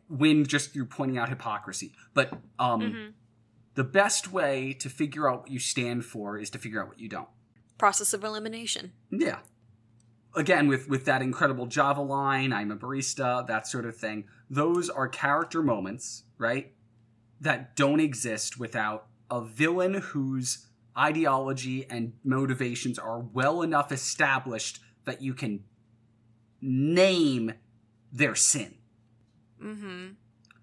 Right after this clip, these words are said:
Speaker 1: So at every step when I'm doing the, was, was establishing and thr-, fleshing out and,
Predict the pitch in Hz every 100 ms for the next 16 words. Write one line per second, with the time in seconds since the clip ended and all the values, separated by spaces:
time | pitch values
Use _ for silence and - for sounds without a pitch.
0 | _ _ _ _ - - 170 151 143 -
1 | - 143 160 165 202 196 - 160 156 147
2 | 135 135 143 143 135 131 139 139 123 -
3 | - 135 123 123 147 135 139 147 127 117
4 | - 139 135 - 143 123 151 131 117 123
5 | 110